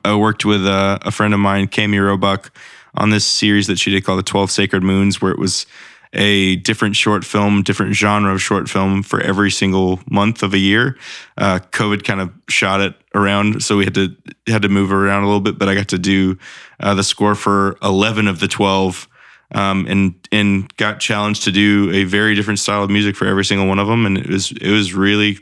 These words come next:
really interesting, and I'm really happy with the way those turned out. So you can watch those on YouTube, Twelve Sacred Moons.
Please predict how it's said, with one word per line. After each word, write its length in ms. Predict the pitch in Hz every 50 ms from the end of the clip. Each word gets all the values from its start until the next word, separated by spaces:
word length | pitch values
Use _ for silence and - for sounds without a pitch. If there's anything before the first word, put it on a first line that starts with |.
| _ _ _
really 280 | - 104 107 107 104 104
interesting, 420 | 110 110 - 101 - - 101 98
and 220 | 95 95 92 87 90 - - - - - - - _ _
I'm 160 | - - 98 92
really 200 | 95 98 98 92
happy 240 | 101 98 98 - 98
with 240 | 95 90 - _ -
the 80 | 104
way 120 | 98 98 98
those 160 | 101 104 95
turned 200 | - - 104 104
out. 160 | 110 117 -
So 60 | - -
you 60 | 107
can 100 | 104 101
watch 200 | 101 104 101 -
those 200 | - 104 101 92
on 160 | 101 101 95
YouTube, 440 | 92 98 101 101 - 95 101 95 95 - - - - - - _ _ _
Twelve 300 | - - 107 104 104 95
Sacred 380 | - - 101 98 - 101 98 95
Moons. 480 | 101 104 104 98 95 92 - - -